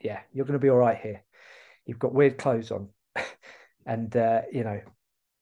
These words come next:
"Let's go, let's just go and have some fun." And that, and that's, of course, what happened then for the, for that whole summer period. Um,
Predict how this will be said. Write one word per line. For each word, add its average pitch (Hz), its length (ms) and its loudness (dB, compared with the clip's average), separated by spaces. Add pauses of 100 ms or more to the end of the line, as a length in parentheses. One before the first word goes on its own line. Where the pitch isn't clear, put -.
"Let's 139 220 -2
go, 104 300 -2
let's 143 220 0
just 120 160 -6
go 120 100 0
and 110 120 -2
have 110 120 -8
some 98 240 -12
fun." 110 280 0
And 123 180 -4
that, 131 100 -2
and 131 80 -6
that's, 131 200 -2
of 123 100 -10
course, 113 260 -6
what - 160 -2
happened 117 340 -6
then 104 200 -4
for - 140 -10
the, 110 220 -4 (100)
for 123 80 -4
that 113 160 -2
whole 113 240 -2
summer 113 260 -4
period. 123 500 -4 (920)
Um, 110 380 -4